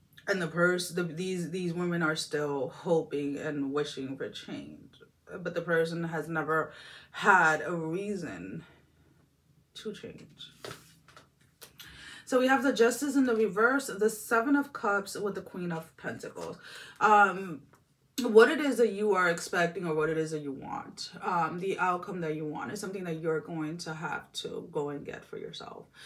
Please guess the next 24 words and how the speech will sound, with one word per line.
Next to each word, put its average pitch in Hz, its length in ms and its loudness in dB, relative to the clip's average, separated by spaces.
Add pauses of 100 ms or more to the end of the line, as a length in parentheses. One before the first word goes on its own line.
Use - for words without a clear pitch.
(340)
Um, 170 600 0
this 226 160 8
is 226 80 2
a 220 60 2
situation 180 580 2
that 165 100 0
is 156 220 0 (180)
calling 170 640 -4
you 180 680 -4
to 196 120 -4
take 170 240 -6
a 160 80 -4
stand, - 400 -12
that 170 80 -4
is 165 140 -4
calling 180 340 -6
you 170 480 -4
to - 100 -10
make 156 180 -4
a 160 40 0
decision 143 640 -6
and 160 160 -6
to 160 140 -6
stop, 156 720 -6